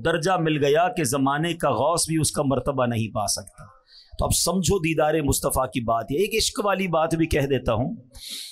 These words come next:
बहुत पहले मुझे एक शख्स ने एक बात कही थी, वो कहते हैं ना कुछ बातें दिल में घर कर जाती हैं। उन्होंने एक बात कही थी कि मदीने शरीफ में मुलाकात हुई थी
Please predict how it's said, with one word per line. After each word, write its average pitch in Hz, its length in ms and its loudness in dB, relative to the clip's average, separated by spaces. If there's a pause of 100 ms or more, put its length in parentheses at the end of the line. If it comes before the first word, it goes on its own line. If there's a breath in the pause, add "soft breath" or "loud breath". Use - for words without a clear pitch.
(120)
बहुत 185 280 0
पहले 185 180 0
मुझे 175 200 2
एक 170 100 -2
शख्स 156 260 -2
ने 165 80 -2
एक 131 120 -6
बात 131 280 0
कही 123 200 0
थी, 127 140 -2
वो 147 120 -2
कहते 151 240 -2
हैं 175 60 -4
ना 170 60 -2 (380)
कुछ 151 160 -2
बातें 135 320 -2
दिल 143 160 -2
में 147 140 -2 (320)
घर 135 220 -2
कर 113 180 -2
जाती 101 360 -4
हैं। 95 120 -8
उन्होंने 170 240 -2
एक 131 100 -2
बात 143 200 0
कही 120 220 0
थी 135 140 0
कि 120 680 -2
मदीने 143 300 2
शरीफ 123 320 0
में 127 100 0
मुलाकात 110 440 0
हुई 95 120 0
थी - 300 -4